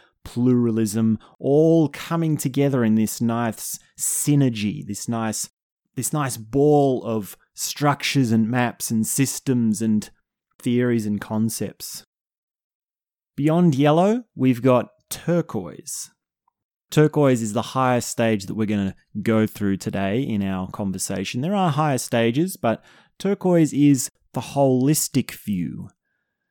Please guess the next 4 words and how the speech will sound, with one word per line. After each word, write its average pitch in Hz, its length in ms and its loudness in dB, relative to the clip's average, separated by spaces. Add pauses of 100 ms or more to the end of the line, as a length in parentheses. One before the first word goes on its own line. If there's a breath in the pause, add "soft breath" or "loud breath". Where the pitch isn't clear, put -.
(220)
Turquoise 147 600 2
is 127 440 2
really 151 520 4 (200)
a 110 400 0